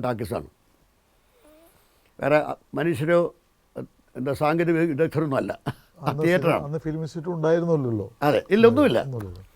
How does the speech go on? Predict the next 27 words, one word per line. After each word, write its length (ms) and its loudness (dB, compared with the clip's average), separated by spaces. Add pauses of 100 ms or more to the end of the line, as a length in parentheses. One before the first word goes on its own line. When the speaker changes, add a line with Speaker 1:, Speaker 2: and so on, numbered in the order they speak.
(180)
Speaker 1:
അപ്പോൾ 180 6
അതാണ്. 260 6 (920)
അപ്പോൾ 220 0
അതുകൊണ്ടാണ് 500 2 (340)
എനിക്ക്, 260 0 (400)
ഏഹ്, 240 -4 (120)
ഇരുപത്തിനാലാമത്തെ 760 2
വയസ്സിൽ 340 0 (360)
എൻ്റെ 240 -4
കാക്കത്തമ്പുരാട്ടി 720 -2
എന്ന്, 180 -4
അത് 140 0
പതിനെട്ട് 260 2
വയസ്സ് 160 2
ചെയ്ത 180 0
നോവലാണ്. 320 -4 (760)
അപ്പോൾ 140 2
അത് 140 4
വായിച്ചപ്പോൾ 440 6
തന്നെ 200 4
എന്നെ 120 2 (120)
സിനിമയാക്കാനായിട്ട് 680 0 (160)
പി 80 -4 (100)
സുബ്രഹ്മണ്യ 420 -6
മുരളി 280 -4 (600)
മെരിലാൻഡിലേക്ക് 440 -2
വിളിക്കുന്നു. 280 -8